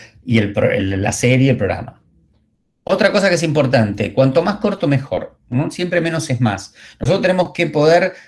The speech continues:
tener esta teoría del, del logline, o sea, que en, en una oración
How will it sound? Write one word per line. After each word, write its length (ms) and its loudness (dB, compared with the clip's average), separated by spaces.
tener 300 4
esta 320 2
teoría 340 4
del, 400 2
del 180 2
logline, 480 2
o 60 2
sea, 240 2
que 80 -2
en, 240 2
en 100 4
una 200 0
oración 800 2